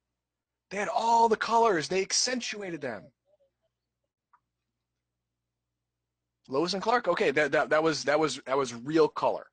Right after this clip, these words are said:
You know, that was actual real color. They didn't accentuate, they, they didn't darken anything. That was real, real life. And I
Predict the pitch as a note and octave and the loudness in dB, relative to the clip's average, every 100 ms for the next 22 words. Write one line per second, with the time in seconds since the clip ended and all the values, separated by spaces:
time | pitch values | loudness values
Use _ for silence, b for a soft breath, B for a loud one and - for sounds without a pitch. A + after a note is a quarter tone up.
0 | _ A#2 A#2 B2 B2 G2+ B2+ - D3 C3 | _ -4 -2 -2 -2 -2 -2 -2 -2 -2
1 | B2+ B2 A2 A2 B2 B2 A#2 A2 - A2 | -2 -4 -6 -4 -2 0 0 -2 -2 -6
2 | F2+ - - b b A2+ B2+ A#2 - F#3 | -6 -10 -20 b b -8 -4 -4 -2 -2
3 | F3 E3+ E3+ E3+ - A#2+ A#2 A2 G2+ F#2 | 0 0 0 0 -4 -8 -4 -4 -4 -4
4 | C#3 D#3+ D#3+ D3+ D3 D#3 D3 C#3 C#3 B | 0 0 0 -6 -6 -6 -4 -4 -6 B
5 | B A#2 G#2+ G2+ A2+ D3+ D#3+ D3+ C#3+ C3+ | B -2 -2 -4 -4 2 4 4 4 2
6 | C3+ A#2+ A2 G#2 - - _ _ - A2+ | 0 2 2 0 -6 -18 _ _ -4 -2
7 | G2 | -2